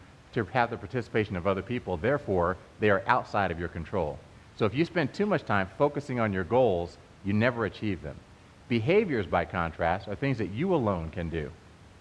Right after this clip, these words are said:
It doesn't take a parent, a teacher, a coach, a friend, a neighbor, a spouse, a child. It doesn't require anyone else. You alone can do behaviors, and behaviors are the things that you focus on in order to achieve your goals.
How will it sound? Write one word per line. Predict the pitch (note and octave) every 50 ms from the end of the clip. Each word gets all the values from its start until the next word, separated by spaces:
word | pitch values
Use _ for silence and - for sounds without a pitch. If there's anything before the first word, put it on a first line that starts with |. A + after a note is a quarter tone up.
| - - -
It | - F#2
doesn't | A#2+ C3 B2 A#2+ A2+
take | - B2+ A#2+ - -
a | E2+ - - - - - - - -
parent, | - D#3 D#3+ D#3+ D#3 D3+ - - - - G#2
a | - - - -
teacher, | E3 D#3 C#3 - D3 C#3 C3+ C3+ C3 C3+ - - - -
a | - -
coach, | - - - D#3 D#3 D#3 D3+ D#3 - - -
a | -
friend, | - - - - C3+ C#3+ C3+ C3+ C3 C3+ B2+ -
a | - F#2
neighbor, | F2+ F#2+ A2+ C3+ C3 B2 B2 B2 A#2+
a | - - -
spouse, | - - - - C3 B2+ B2 B2 A#2 G#2+ -
a | - - - - - -
child. | - C3 C3 C3 B2+ B2+ B2 A#2 - - - -
It | -
doesn't | E3 F3 F3 D#3+ A#2+
require | B2 - - D#3+ C#3+ B2 A2 -
anyone | C3+ D#3 E3+ E3+ D#3 A2
else. | F#2+ F2+ F#2 G2+ - - - - - -
You | G2 B2+ E3+ E3+ E3
alone | D3+ C#3 B2 A2+ G2+ F2+
can | G2 F2+
do | E2+ F#2 F2
behaviors, | F2 F2 E2+ G2+ G2+ F#2+ E2 E2 E2 E2+ - - - - - -
and | B2 A#2 G#2
behaviors | A#2 A2 G2+ A#2+ D#3 F3 F#3+ F3+ C#3 A#2 G#2 F#2 G#2+
are | G2+
the | F#2+ G#2
things | G2 - B2+ B2 A#2
that | A2 F#2
you | G2 G2 F#2+ - -
focus | C3 C3+ C3+ - G#2+ -
on | - F2 E2+ E2 D#2+ D#2+ D#2+ - - - - -
in | G#2 G2+
order | G#2+ G#2+ G2+ G2+
to | G2 - G2+ F2+
achieve | E2+ - - G#2 G2 D#2+ D#2+
your | E2+ D#2
goals. | E2 E2 D#2+ D2 C2+ - - -